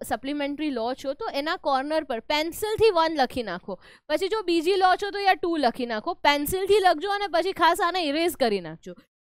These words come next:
નહીં તો શું થશે કે જ્યારે લાસ્ટ તમારે એને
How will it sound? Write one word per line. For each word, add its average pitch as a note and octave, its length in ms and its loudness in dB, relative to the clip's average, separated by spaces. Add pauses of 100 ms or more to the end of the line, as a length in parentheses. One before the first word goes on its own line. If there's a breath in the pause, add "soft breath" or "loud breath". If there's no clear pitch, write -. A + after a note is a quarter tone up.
(100)
નહીં D#4+ 220 4
તો A#4 160 6
શું A4+ 280 4
થશે E4 240 4 (440)
કે F#4+ 320 2
જ્યારે D#4 300 4
લાસ્ટ B3+ 440 4
તમારે D#4+ 320 2
એને F4+ 100 0